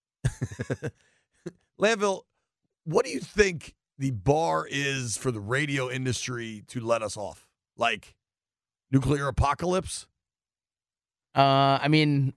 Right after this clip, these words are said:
Speaker 2: a-, assuming the station has power, w-, we're gonna be in here.
Speaker 1: Like nuclear apocalypse, they'd be like, "Ah, it's probably safer if you keep the doors closed and
Speaker 2: Yeah.
Speaker 1: just keep talking."
Speaker 2: Realistically.
Speaker 1: Um, no, but seriously, show announcement.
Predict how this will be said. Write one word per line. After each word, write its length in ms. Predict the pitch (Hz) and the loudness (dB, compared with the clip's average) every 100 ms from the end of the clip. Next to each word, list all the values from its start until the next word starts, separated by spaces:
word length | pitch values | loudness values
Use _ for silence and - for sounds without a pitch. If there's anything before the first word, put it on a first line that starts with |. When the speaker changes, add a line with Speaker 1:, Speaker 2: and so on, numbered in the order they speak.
| - | 6
Speaker 2:
a-, 140 | 160 165 | 6 6
assuming 400 | 165 208 233 190 | 4 2 4 4
the 100 | 151 | 4
station 380 | - 160 160 147 | 4 2 4 4
has 160 | 123 | 2
power, 500 | - 131 143 113 110 | 4 6 6 6 0
w-, 220 | 113 120 | 0 2
we're 220 | 123 123 127 | 6 6 6
gonna 180 | 127 | 2
be 200 | 120 117 | 4 4
in 120 | 123 127 | 4 0
here. 320 | 107 110 127 - | -4 -6 -6 2
Speaker 1:
Like 220 | 143 165 | 2 2
nuclear 400 | 156 208 220 202 | 0 0 2 2
apocalypse, 580 | 170 180 190 180 170 120 | 2 0 0 0 -2 0
they'd 140 | 160 | -2
be 60 | 156 | 0
like, 200 | 160 139 _ _ | -2 -2 _ _
"Ah, 220 | - 185 208 | -2 2 0
it's 140 | 156 | -2
probably 260 | 156 196 196 | -2 -2 -2
safer 380 | 196 196 185 | -2 -2 -2
if 80 | 147 | -4
you 40 | 110 | -2
keep 200 | 170 151 | -4 -4
the 80 | |
doors 280 | 120 156 190 | -2 0 -2
closed 400 | - 120 101 78 | -2 -2 -2 -4
and 120 | 160 | 0
Speaker 2:
Yeah. 60 | 180 | 2
Speaker 1:
just 120 | 139 | 0
keep 180 | 147 160 | -4 -2
talking." 380 | 180 165 - - _ | 0 0 -4 -20 _
Speaker 2:
Realistically. 640 | 127 147 160 - 127 117 131 - | 4 6 6 2 -2 0 0 4
Speaker 1:
Um, 380 | 165 165 165 - _ - | 4 4 -2 -10 _ 2
no, 160 | 196 208 | 2 2
but 120 | - | -2
seriously, 500 | 214 247 147 151 - _ | -2 -2 0 -2 -4 _
show 360 | - - 220 233 | -2 2 4 2
announcement. 480 | 226 170 - 170 | -2 -4 -4 -8